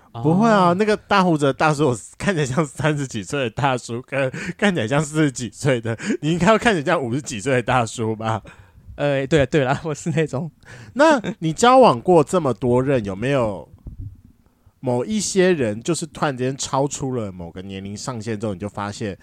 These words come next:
Speaker 1: 嗯，你好像没有那么的感兴趣了？或者是你的喜好的年龄有没有因为你的年纪增-，变大而慢慢变大？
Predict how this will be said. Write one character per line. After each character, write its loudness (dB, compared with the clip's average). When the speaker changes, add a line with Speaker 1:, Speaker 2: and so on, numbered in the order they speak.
Speaker 1:
嗯， -6
你 -4
好 -8
像 -8
没 -6
有 -6
那 -8
么 -6
的 -12
感 -12
兴 -16
趣 -12
了？ -20
或 8
者 0
是 0
你 -8
的 -6
喜 -8
好 2
的 -8
年 -12
龄 -10
有 -6
没 -6
有 -4
因 -12
为 -2
你 -12
的 -14
年 -14
纪 -14
增-， -12
变 -2
大 -4
而 -16
慢 -8
慢 -6
变 -10
大？ -14